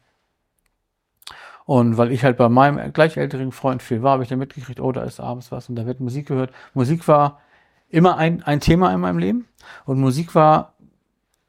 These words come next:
kurioserweise auch das einzige Thema, würde ich heute sagen, was mich mit meinem, ähm, mit dem späteren Partner meiner Mutter, mit, mit meinem Stiefvater sozusagen verbunden hat.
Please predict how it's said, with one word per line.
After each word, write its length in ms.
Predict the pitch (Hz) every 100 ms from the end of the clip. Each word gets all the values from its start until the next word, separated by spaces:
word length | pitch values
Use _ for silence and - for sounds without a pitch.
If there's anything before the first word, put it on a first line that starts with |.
| _ _
kurioserweise 680 | - 151 147 139 135 139 139
auch 60 |
das 280 | - 127 -
einzige 480 | - 160 185 214 185
Thema, 320 | - 185 175
würde 140 | 156 147
ich 120 | -
heute 220 | 151 143
sagen, 260 | 139 143 139 - -
was 200 | - 127
mich 140 | 143 120
mit 160 | 135
meinem, 280 | 135 127 127 - _ - - _
ähm, 480 | 135 120 117 113 117 - _ -
mit 100 | 135
dem 80 |
späteren 400 | 120 - 143 131 120
Partner 280 | 127 127
meiner 240 | 120 120 117
Mutter, 220 | 131 131
mit, 180 | 113 -
mit 160 | - 127
meinem 180 | 123 120
Stiefvater 460 | - 156 123 123
sozusagen 320 | 117 113 117 113
verbunden 360 | 123 123 131
hat. 100 | 135